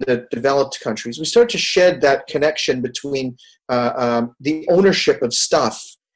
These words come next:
and our sense of self and self-worth.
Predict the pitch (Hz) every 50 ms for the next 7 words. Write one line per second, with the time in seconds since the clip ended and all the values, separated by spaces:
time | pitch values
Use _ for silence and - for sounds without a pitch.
0 | _ _ _ - 143 139 139 131 - 135 139 139 135 131 131 127 123 - - -
1 | - 160 151 147 147 - - 135 123 117 - - - - 147 117 107 - - -
2 | - _ _ _ _ _ _ _ - 127 120 - - 131 113 110 - - 127 113
3 | 98 95 - -